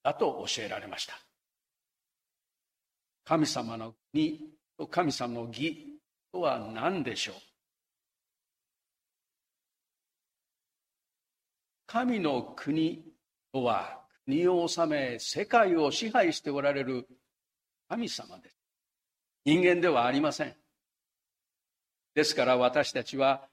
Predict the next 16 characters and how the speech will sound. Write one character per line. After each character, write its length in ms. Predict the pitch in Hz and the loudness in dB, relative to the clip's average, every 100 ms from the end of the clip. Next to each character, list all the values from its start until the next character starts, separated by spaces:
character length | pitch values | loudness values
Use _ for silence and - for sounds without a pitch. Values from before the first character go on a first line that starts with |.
| _ | _
自 220 | 127 117 | -8 -6
分 340 | 143 202 226 220 | -4 -4 -4 -6
の 240 | 202 - _ _ _ | -8 -12 _ _ _
勝 180 | 170 - _ | -8 -8 _
手 120 | - 196 | -4 -4
に 260 | 190 185 | -2 -6
好 260 | - - - | -6 -8 -2
き 100 | 247 | 0
な 140 | 226 | 2
よ 200 | 143 120 | 2 0
う 20 | |
に 140 | 113 107 | -2 -4
さ 160 | - | -2
せ 140 | 135 180 | -2 -2
よ 220 | 202 | -6
う 60 | - | -10